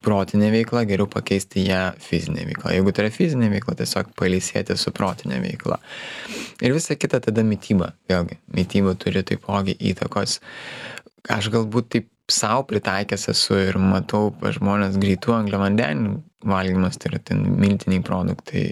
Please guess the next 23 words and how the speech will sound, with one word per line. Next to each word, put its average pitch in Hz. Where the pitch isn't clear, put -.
ir -
taip -
toliau. 95
Po 95
pietų, 92
pavyzdžiui, 98
apsunkina 120
vėlesnį 101
eigą 95
darbo. 92
Ir 95
tada 107
žmogus 107
atrodo 98
jaučiasi 98
kažkoks -
toks, -
mm, -
p-, -
prislėgtas, 95
atrodo 95
toks -
apatiškas. -